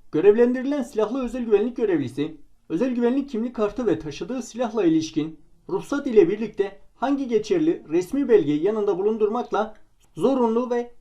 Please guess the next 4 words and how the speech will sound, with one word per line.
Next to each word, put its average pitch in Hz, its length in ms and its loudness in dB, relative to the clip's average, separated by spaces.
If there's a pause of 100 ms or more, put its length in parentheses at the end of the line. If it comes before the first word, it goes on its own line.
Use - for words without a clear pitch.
(120)
sorumludur? 160 600 0 (1800)
A. - 220 2 (220)
Görev 180 340 6
belgesi. 127 480 -4